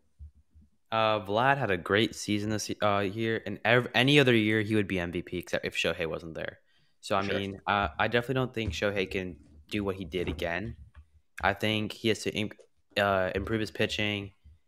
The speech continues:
Speaker 1: and, yeah, I don't think he can replicate his forty-eight or forty-nine, whatever, home runs. So, I think Vlad will come away with this, but, I mean, I've seen he's been putting a lot of work out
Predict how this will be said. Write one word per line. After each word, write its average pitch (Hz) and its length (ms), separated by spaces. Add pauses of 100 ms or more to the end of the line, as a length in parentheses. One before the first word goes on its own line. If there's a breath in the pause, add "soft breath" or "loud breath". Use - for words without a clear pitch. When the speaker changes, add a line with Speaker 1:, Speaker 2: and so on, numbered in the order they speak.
(180)
Speaker 1:
and, 107 220
yeah, 90 120
I 90 40
don't 98 180
think 107 140
he 101 100
can 87 340
replicate 87 580
his 92 140
forty-eight 92 600
or 90 240 (200)
forty-nine, 87 440
whatever, 87 240
home 87 260
runs. 85 320 (360)
So, 98 400 (280 soft breath)
I 107 80
think 117 260
Vlad 110 380 (180)
will 107 280
come 117 160
away 113 140
with 110 120
this, 143 300
but, 92 340
I - 40
mean, 95 200
I've - 80
seen 104 320
he's 95 220
been 95 140
putting 98 180
a - 20
lot 95 140
of 95 40
work 98 220
out 98 220